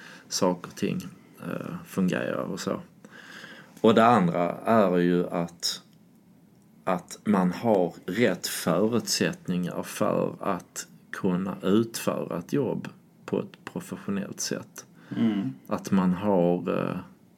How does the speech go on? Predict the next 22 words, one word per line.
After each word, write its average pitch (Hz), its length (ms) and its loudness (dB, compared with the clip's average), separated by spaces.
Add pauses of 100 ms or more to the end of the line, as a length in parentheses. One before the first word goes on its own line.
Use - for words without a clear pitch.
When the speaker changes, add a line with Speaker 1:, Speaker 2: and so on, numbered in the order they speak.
(720)
Speaker 1:
så - 220 6
långt 98 400 6
det 104 100 6
är 92 60 6
möjligt, 95 800 4
eh, 85 280 0 (500)
utbildade 98 760 2
kollegor. 104 680 0 (1040)
Att - 140 -8
man 92 200 4
har, 92 640 2
eh, 92 140 -4 (480)
rimliga 101 540 4
förutsättningar 92 920 0
att 87 120 -4
kunna 90 260 -2
planera 92 640 -2
sitt - 240 -6
arbete. 92 640 -4 (960)
Att - 200 -8
man 90 180 2
har, 87 640 0